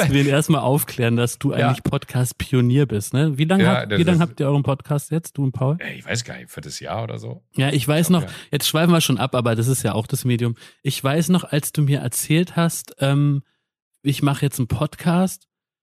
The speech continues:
Speaker 2: und dann dachte ich so, "Was denn das für ein Scheiß? Was soll das? Was, wen soll das interessieren?" Ich dachte erstmal kurios, was ist das für ein Medium? Da wird gelabert. Wen soll das interessieren? Wieso machst du das? Und vor allen Dingen habe ich mir auch,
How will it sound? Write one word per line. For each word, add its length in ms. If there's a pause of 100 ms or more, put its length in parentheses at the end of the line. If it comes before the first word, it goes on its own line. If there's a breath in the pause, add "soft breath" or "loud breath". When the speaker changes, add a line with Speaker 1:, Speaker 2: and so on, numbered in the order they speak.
(220)
Speaker 2:
und 80
dann 140
dachte 320
ich 140
so, 380 (220)
"Was 120
denn 100
das 240
für 100
ein 80
Scheiß? 560 (100)
Was 60
soll 180
das? 340 (420)
Was, 280
wen 180
soll 160
das 140
interessieren?" 800 (400)
Ich 160
dachte 260
erstmal 300
kurios, 560
was 140
ist 140
das 140
für 80
ein 100
Medium? 340
Da 140
wird 220
gelabert. 680 (420 soft breath)
Wen 160
soll 160
das 100
interessieren? 920
Wieso 200
machst 320
du 60
das? 160
Und 160
vor 160
allen 180
Dingen 160
habe 120
ich 120
mir 120
auch, 180